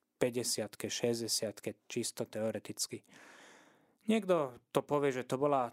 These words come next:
to bola taká náhoda, že toto všetko sa udialo. A ja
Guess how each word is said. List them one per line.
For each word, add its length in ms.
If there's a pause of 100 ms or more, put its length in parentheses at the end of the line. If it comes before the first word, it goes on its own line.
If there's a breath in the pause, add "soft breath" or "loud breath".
to 80
bola 160
taká 240
náhoda, 480
že 160
toto 240
všetko 400
sa 160
udialo. 480 (640 loud breath)
A 80 (1400)
ja 260